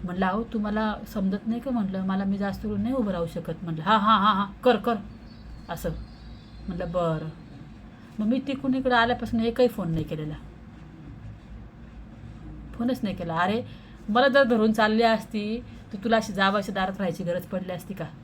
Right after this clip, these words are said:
हां, मी कामवाल्या मावशींना गरम गरम जेवण घालते. आणि तुम्ही असे, तुम्हाला घालणार नाही का? तुम्ही तर सासू आहे, तुम्हाला घालणार नाही का? चांगलं ठेवणार नाही का? आणि असं तुम्ही वागतात,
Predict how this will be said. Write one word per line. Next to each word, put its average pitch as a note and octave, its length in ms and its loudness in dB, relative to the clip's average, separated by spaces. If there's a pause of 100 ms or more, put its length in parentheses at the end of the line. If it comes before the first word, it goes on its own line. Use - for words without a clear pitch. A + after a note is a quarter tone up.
(480)
हां, F3 200 -8 (840)
मी G#3+ 120 6 (540)
कामवाल्या A3 400 6
मावशींना G#3 520 0 (240)
गरम G#3 220 2
गरम G3+ 220 4
जेवण F#3+ 300 2
घालते. E3 360 -2 (3250)
आणि F#3 200 -6 (220)
तुम्ही A3+ 200 6
असे, A3+ 340 0 (400)
तुम्हाला G#3+ 220 2
घालणार G3 320 4
नाही A#3+ 160 0
का? - 80 0
तुम्ही F#3+ 220 0
तर G3 60 0
सासू F#3 340 0
आहे, G3+ 120 0
तुम्हाला F#3 240 -4
घालणार F3 300 0
नाही A#3 180 -2
का? E3 100 -8 (440)
चांगलं G3 240 0
ठेवणार G3 280 -2
नाही A#3 180 0
का? - 100 -6 (600)
आणि E3+ 140 -2
असं F#3 240 0
तुम्ही G3+ 300 0
वागतात, F#3 400 0